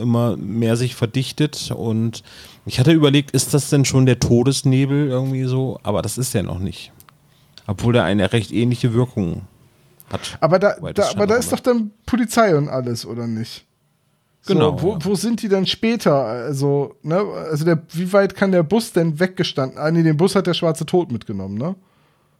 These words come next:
Speaker 1: In die, in die Wolken
Speaker 2: In die
Speaker 1: mit
Speaker 2: Wolken mit
Speaker 1: hochgezogen,
Speaker 2: hochgezogen,
Speaker 1: genau.
Speaker 2: ja. Also, weil diese Polizei, die da ist, die taucht ja einfach gar nicht mehr auf.
Speaker 1: Richtig, ja.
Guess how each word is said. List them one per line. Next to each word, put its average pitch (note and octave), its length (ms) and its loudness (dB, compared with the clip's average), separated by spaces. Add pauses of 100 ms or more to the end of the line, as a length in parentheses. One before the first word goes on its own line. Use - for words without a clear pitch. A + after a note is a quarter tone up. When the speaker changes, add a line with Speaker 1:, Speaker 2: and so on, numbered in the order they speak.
(140)
Speaker 1:
In C#3+ 140 -4
die, C#3+ 120 -2
in D3+ 120 -6
die C#3+ 140 0
Wolken B2+ 220 4
Speaker 2:
In C3+ 40 2
die C#3+ 60 4
Speaker 1:
mit C3 80 0
Speaker 2:
Wolken D3 260 2
mit B2 100 -6
Speaker 1:
hochgezogen, B2+ 200 -4
Speaker 2:
hochgezogen, C3 260 -2
Speaker 1:
genau. C3+ 120 0
Speaker 2:
ja. C3 80 -10 (360)
Also, D3+ 440 2
weil E3 160 4
diese D#3+ 200 2
Polizei, F#3 540 2
die F3 180 -4
da C#3+ 220 4
ist, D#3 320 -4
die - 40 -8
taucht - 280 -2
ja F3 80 0
einfach D#3 340 -4
gar E3+ 200 4
nicht D3 200 0
mehr G2 140 -2
auf. G2 360 -6 (120)
Speaker 1:
Richtig, G#2+ 380 -2
ja. F2 180 -14